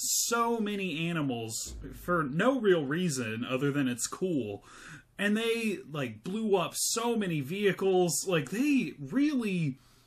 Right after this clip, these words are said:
put a, like, I, I'm gonna look up the budget, actually. I'm gonna look up the budget.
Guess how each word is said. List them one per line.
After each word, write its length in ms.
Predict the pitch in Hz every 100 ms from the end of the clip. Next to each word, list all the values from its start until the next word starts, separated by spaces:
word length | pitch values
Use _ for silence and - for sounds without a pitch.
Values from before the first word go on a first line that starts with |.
| _ _ -
put 240 | 247 254
a, 100 | 214 170
like, 220 | 214 -
I, 160 | 220 240 -
I'm 140 | 269
gonna 160 | 285 202
look 180 | 139
up 140 | 135 -
the 80 | 101
budget, 380 | 107 95 95 95
actually. 560 | 107 101 - 101 98 -
I'm 100 | 190
gonna 140 | 220
look 180 | 170 143
up 140 | 135 -
the 80 |
budget. 380 | 107 104 98 98